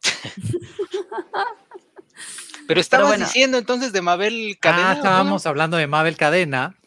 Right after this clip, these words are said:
Speaker 2: Ah.
Speaker 3: que también es una de las protagonistas del tráiler, también es, t-, este, se acaba de ir hacia Disney, es parte
Speaker 1: Mm.
Speaker 3: del emporio diabólico de Disney.
Speaker 1: De la nómina.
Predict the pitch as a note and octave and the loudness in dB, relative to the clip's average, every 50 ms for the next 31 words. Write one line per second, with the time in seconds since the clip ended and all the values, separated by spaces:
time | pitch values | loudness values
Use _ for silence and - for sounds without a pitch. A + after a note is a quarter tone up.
0 | - _ _ - - F3+ F#3 F#3+ G3 G3+ G3 F#3 F#3 F#3 F#3+ F#3 F#3+ G3 F3+ D#3+ | -20 _ _ -20 -18 -16 -14 -10 -4 0 4 6 6 6 6 6 4 2 2 4
1 | E3 F3+ F#3 F#3+ G3 E3 - G3 F#3+ F#3 F3 F3 E3+ D#3+ D#3 D3 C#3+ C3+ - B2+ | 2 2 2 2 0 0 -2 -2 -2 0 0 0 0 0 0 -2 -4 -6 -8 -6
2 | - C3+ A#2+ B2 B2 C#3+ C#3 - E3+ D#3 C#3 E3+ E3 D#3+ - F3+ E3 D#3 D#3 D3+ | -4 -4 -4 -4 -6 -10 -8 -8 -8 -6 -4 -6 -4 -2 0 2 2 2 2 0
3 | D#3+ F3 D#3+ - E3+ D3+ C#3 C3+ B2+ D3+ D#3+ E3+ F#3+ G3 F#3+ F3+ - - - _ | -2 -2 -2 -2 -2 -2 -2 -2 -2 0 2 2 2 2 2 0 -2 -4 -10 _
4 | - _ _ _ _ - F3 - _ _ E3+ C#3+ - - - - C#3+ C3+ C3 B2+ | -20 _ _ _ _ -14 -14 -14 _ _ -6 -6 -6 -6 -4 -4 -2 -2 -2 -2
5 | B2+ A#2+ - - - E3 C#3+ C3 C3 B2 A#2 - D#3+ D#3 D#3 D#3+ D#3+ C#3 C#3+ C3+ | -4 -6 -6 -2 0 0 0 0 0 -4 -4 -4 -2 -2 0 0 -2 -2 -2 -2
6 | C3 C3 C3 C#3 D3 D#3 E3+ E3+ F3 F3+ D#3 C#3 B2+ - - - C#3 A#2+ A#2+ A#2 | -2 -2 -2 -2 0 0 0 0 0 -2 -2 -4 -4 -6 -8 -6 -6 -4 -4 -4
7 | A2 C#3+ F3 G3 F3 E3 E3+ D#3 D3+ D3+ D#3 F3 G#3+ A3 - _ _ _ _ _ | -2 -2 -4 -2 -4 -4 -2 -2 0 0 -2 -2 -4 -8 -12 _ _ _ _ _
8 | - C#3 C#3 - - - E3 E3+ F3+ F3+ - - F#3+ F3 E3+ D#3 C#3 C3+ B2+ B2 | -8 -8 -8 -8 0 4 4 6 6 4 2 0 0 0 0 0 -2 -2 -4 -4
9 | A#2 A#2+ A2+ - - D3+ D#3+ F3 F3 F3+ E3+ E3 D#3+ D3+ D3+ C#3+ C3+ - _ _ | -4 -8 -8 -4 0 0 2 2 0 0 0 0 0 0 -2 -4 -6 -10 _ _
10 | _ _ _ - C3+ C#3+ C3+ B2+ C3 D3+ E3 E3+ F3+ E3+ - E3+ E3 D3 D#3 D#3+ | _ _ _ -6 -2 0 0 2 2 0 0 0 -2 -4 -4 -4 -2 -2 -2 -2
11 | F3 G#3+ G#3 F#3+ E3+ D3+ D#3 E3+ D#3 D#3 D#3+ F#3 G3 - _ _ - - B2 A#2 | -2 -4 -6 -6 -8 -6 -6 -4 -4 -4 -6 -8 -10 -14 _ _ -6 -4 -2 0
12 | A#2+ C3 G#3+ A#3 F3+ B2+ A2+ A2 G2 - | 0 0 -2 -4 -4 -6 -6 -8 -8 -10